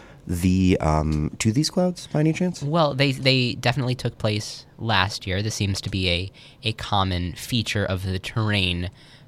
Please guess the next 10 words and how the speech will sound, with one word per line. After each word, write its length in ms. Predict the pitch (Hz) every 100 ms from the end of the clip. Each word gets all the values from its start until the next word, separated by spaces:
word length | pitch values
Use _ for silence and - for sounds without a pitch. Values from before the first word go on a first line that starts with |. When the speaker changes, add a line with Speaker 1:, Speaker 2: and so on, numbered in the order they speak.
| -
Speaker 2:
um, 460 | 98 92 90 90 98 -
of 200 | 113 107
Mars. 760 | 101 90 76 50 - 127 - - - -
Um, 220 | 107 110
but 100 | 117
it's 120 | 131
very 160 | 190 226
interesting 280 | 190 - 156
that 100 | -
Curiosity 680 | - 135 120 110 - 82 87